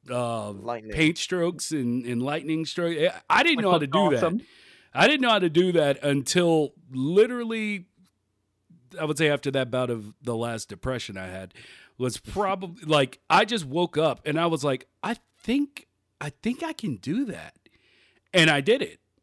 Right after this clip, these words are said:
Speaker 1: And it, before then, if you had asked me how, I wouldn't have known how. But it's, something just clicked, and it's all, it's these past two years of seeing people do crazy things with paint str-, paint strokes, like,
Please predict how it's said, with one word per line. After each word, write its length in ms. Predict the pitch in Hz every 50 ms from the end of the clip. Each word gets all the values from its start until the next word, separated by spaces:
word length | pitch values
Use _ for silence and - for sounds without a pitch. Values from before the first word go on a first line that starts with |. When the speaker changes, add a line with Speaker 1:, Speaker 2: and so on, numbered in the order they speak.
| _ _ _ _ _ _ _ _ _ _ _ -
Speaker 1:
And 180 | 170 160 151
it, 160 | 165 160 139 123
before 440 | 143 143 139 - 156 175 214 262
then, 320 | 254 170 143 139 143 143 139 -
if 180 | 143 135 143
you 120 | 156 170 160
had 80 | 151 151
asked 280 | 156 160 156 - -
me 160 | 156 165 151 131
how, 400 | 120 139 156 165 170 190 208 - -
I 80 | 170
wouldn't 260 | 202 220 226 196 190
have 80 | 156 139
known 220 | 135 127 123 120
how. 340 | 113 113 117 110 107 120 127 _ _ _ - - _ _ _ _ -
But 200 | 123 147 165 156 139
it's, 140 | 127 -
something 420 | - - 156 156 160 - 170 165 160
just 280 | 131 143 139 - - -
clicked, 480 | - - - 240 254 208 - _ -
and 160 | - 139 131 135
it's 220 | 143 151 147 - - -
all, 320 | 135 135 139 165 165 147 139 135 117
it's 260 | 143 175 151 - -
these 380 | - 156 160 160 156 127 - - _ _ _ _ _ _ _ _ _
past 360 | - 143 147 156 165 - -
two 160 | - 185 185 175
years 380 | 151 151 175 220 233 190 123
of 100 | 135 139
seeing 280 | - - 160 175 180 170
people 360 | - 175 175 - 175 147 120 107 _ _ _ _ _
do 260 | - 156 175 202 208 156
crazy 580 | - - - 160 160 170 190 185 156 175 165
things 420 | - - 160 185 196 208 175 120 127
with 160 | 143 - _
paint 280 | - 156 214 254 -
str-, 180 | - - - - - - -
paint 240 | - 175 220 247 -
strokes, 500 | - - - 127 113 101 85 - - -
like, 320 | 117 127 135 135 110 -